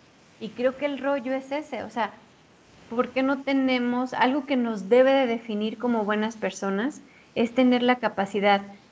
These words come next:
de poder conversar y entender el lado de la moneda del otro sin que eso genere roces, conflicto o enemistades.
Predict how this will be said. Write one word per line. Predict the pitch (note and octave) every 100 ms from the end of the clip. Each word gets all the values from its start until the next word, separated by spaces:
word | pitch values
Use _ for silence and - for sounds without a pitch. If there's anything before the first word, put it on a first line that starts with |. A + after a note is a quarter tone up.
| -
de | G3+
poder | G3+ G3+ G#3+ A#3 B3
conversar | C#4+ C4+ A3 G3 F#3+ - A3 B3
y | C4
entender | A3+ G3+ F#3+ F#3+ G3 A#3+ D4
el | D4
lado | B3 C4
de | B3+
la | A3 F#3+
moneda | F3+ F#3 G3 A3+
del | G#3 F#3+
otro | F3+ F3+ F3 C5 - - _ _ _ _
sin | - - G#3+ G#3
que | G#3+ A3+
eso | A#3+ C4
genere | A#3+ G#3+ G#3+ G#3+ G#3+
roces, | G#3 G#3 A3 A3 A3+ A3+ -
conflicto | F#3+ F3+ E3+ G#3+ G#3+ A3 - G#3+ A#3+ - - - -
o | G3 F#3+
enemistades. | F3+ F3+ F3+ - C#4+ E4+ F#3+